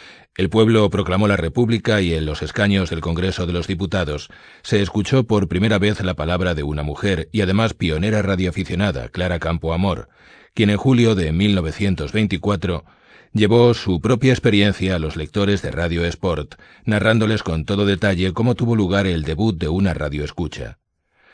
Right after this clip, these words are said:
Las tarjetas de algunos aficionados que lucieron hasta entonces la bandera bicolor roja y gualda tuvieron que enmendarla con la finalidad de convertirla en la nueva tricolor, símbolo de la República Española,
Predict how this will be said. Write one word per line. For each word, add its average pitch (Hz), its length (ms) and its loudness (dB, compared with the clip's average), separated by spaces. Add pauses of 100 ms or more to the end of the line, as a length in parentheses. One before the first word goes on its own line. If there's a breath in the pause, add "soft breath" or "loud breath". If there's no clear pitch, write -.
(260 soft breath)
Las 101 240 4
tarjetas 127 400 2
de 127 60 4
algunos 117 320 2
aficionados 98 540 0
que 98 120 -2
lucieron 95 400 0
hasta 82 220 -4
entonces 85 500 -4
la 80 100 -4
bandera 80 340 -4
bicolor 87 440 -2
roja 82 380 -4
y 69 80 -6
gualda 87 480 -2 (440 loud breath)
tuvieron 113 360 4
que 117 140 4
enmendarla 110 520 4
con 101 160 -2
la 92 100 0
finalidad 95 420 0
de 101 80 0
convertirla 101 640 0
en 73 80 -4
la 69 100 -8
nueva 85 240 -2
tricolor, 80 560 -2
símbolo 98 420 0
de 95 60 0
la 78 100 -2
República 85 560 -4
Española, 85 600 -2